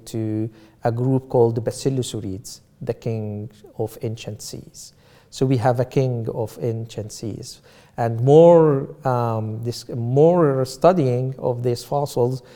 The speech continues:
after we put it in the C T scan, uh, we found that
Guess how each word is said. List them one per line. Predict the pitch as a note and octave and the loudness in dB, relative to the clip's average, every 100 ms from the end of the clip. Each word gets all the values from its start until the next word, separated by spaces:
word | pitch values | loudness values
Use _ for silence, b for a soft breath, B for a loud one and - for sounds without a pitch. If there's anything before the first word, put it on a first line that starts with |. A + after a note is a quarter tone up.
| B B - | B B -4
after | C#3 C3 C3 | -2 2 0
we | A#2+ A#2 | 2 -2
put | - E3+ D#3 | 2 4 4
it | C3+ | 2
in | C#3 B2 | 0 -2
the | A#2 | -4
C | - C#3 C3+ | -4 -6 -4
T | B2+ | -6
scan, | A#2 - C3+ A2 G#2 A2+ A2+ b b b - | -8 -4 -2 -2 -4 -6 -10 b b b -4
uh, | B2 | 0
we | C3+ | 0
found | C3+ C#3+ C#3 C#3 C3+ | 2 2 2 2 0
that | B2 | 0